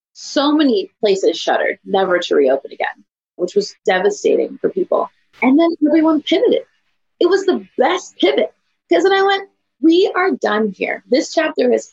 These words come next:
closed." 'Cause I remember leaving that day and I said, "I'm not ever working for anyone else again."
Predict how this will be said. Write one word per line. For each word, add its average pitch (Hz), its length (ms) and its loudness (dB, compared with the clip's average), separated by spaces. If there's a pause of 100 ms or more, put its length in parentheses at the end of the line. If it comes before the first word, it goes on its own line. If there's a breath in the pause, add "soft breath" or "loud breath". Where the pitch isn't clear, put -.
(120)
closed." 104 640 -2 (400)
'Cause 247 80 0
I 262 60 2
remember 262 340 2
leaving 226 300 2
that 170 80 -8
day 180 100 0
and 180 100 -8
I 185 40 -12
said, - 180 -2 (100)
"I'm 190 220 2
not 190 240 0
ever 190 160 0
working 175 260 -2
for 175 120 -10
anyone 165 200 -10
else - 140 -20
again." 180 300 -14